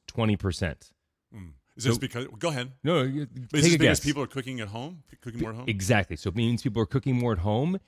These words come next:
Speaker 1: and they're buying cheaper cuts of meat.
Speaker 2: Ro-, oh, yeah.
Speaker 1: So they buy sauce,
Speaker 2: Yeah.
Speaker 1: which is, which
Speaker 2: Oh,
Speaker 1: is
Speaker 2: so they could, they, 'cause they have to, you have to, you have the sauce to enhance the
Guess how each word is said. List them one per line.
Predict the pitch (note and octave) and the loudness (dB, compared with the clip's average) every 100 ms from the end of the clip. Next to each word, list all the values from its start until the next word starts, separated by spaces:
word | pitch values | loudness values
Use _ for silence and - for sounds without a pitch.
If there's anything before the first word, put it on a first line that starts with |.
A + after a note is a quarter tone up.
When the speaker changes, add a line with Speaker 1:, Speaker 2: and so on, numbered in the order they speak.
| _ | _
Speaker 1:
and | G#2+ A#2 | -2 0
they're | |
buying | G#2+ A2 A2 | 2 2 0
cheaper | - - - A2+ | -2 -4 -2 -4
cuts | - G#2 - | -2 -2 -2
of | F2+ | 0
meat. | B2+ C#3+ - - | 2 2 -2 -10
Speaker 2:
Ro-, | A2 | -8
oh, | C3+ C3 | -6 -4
yeah. | A#2 | 0
Speaker 1:
So | B2+ | 2
they | A#2+ A2 | 4 4
buy | A#2 G#2+ | 4 2
sauce, | - D3+ | 2 0
Speaker 2:
Yeah. | C3+ | 2
Speaker 1:
which | D#3 | 2
is, | C#3+ - | 2 0
which | C#3+ G3+ | 2 4
Speaker 2:
Oh, | G3+ | 4
Speaker 1:
is | - | 4
Speaker 2:
so | |
they | F#3 | 2
could, | D3+ | 2
they, | F3 | 0
'cause | - D3 | -2 -4
they | |
have | D#3+ E3+ | -2 -2
to, | C#3+ | -2
you | |
have | C#3 C#3 | -2 -2
to, | B2 | -6
you | C3 | -6
have | A#2 | -8
the | G#2 | -6
sauce | F#3 D3+ | -4 -4
to | - | -6
enhance | A2+ G#2+ B2 - | -8 -6 -8 -8
the | A2 | -8